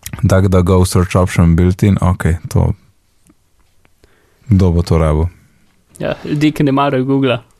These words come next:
Speaker 1: Ja. <laughs>
Speaker 2: Mislim, DuckDuckGo je dejansko dokaj kompetenten search o-, search engine, no.
Speaker 1: A da je?
Speaker 2: Ja, je.
Speaker 1: Okej, okej. Am, travel time notification. Aha, to je, če imaš v koledarju, ne,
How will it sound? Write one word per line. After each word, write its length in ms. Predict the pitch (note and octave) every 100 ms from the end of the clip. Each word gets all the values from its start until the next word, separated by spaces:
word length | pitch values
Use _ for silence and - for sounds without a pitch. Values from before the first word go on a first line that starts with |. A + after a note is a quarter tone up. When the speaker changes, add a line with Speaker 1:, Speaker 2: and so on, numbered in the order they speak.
| _ _
Speaker 1:
Ja. 320 | G2+ F#2+ F2+ D#2+ D#2+ -
<laughs> 340 | - - - -
Speaker 2:
Mislim, 260 | A3 E3+
DuckDuckGo 500 | D#3+ G3 - F3 G3
je 60 | F3+
dejansko 440 | D3 D#3 E3 - C#3+
dokaj 320 | C#3+ C3+ C3+
kompetenten 880 | - A#2+ B2 B2+ B2+ A#2+ A2+ A2 A#2+
search 360 | - B2 A#2
o-, 240 | A#2 - E3+
search 400 | - - B2+ -
engine, 300 | A#2 B2 A#2+
no. 100 | -
Speaker 1:
A 140 | F2+
da 160 | F2+ F2+
je? 240 | G2+ G#2+ F2+ E2 - - -
Speaker 2:
Ja, 140 | D3+ B2+
je. 220 | B2 -
Speaker 1:
Okej, 260 | - - F#2+ - _ _
okej. 380 | F2+ F2+ - F#2 F2+ _ _ _ - - - - -
Am, 880 | - F2+ F2+ F2 E2+ E2 D#2 D#2 D#2 - -
travel 380 | - F#2+ A#2 A#2
time 200 | - G#2
notification. 920 | G2+ - - - F2 F#2+ - - F2+ F#2 -
Aha, 480 | - F2+ A#2+ A2+ F2 - _ _ _ _ _ _ _
to 140 | - G2+
je, 100 | F#2+ A2
če 180 | -
imaš 200 | G2 F#2+
v 80 | G2+
koledarju, 520 | - F#2 F#2 F#2 E2+
ne, 160 | E2 F2+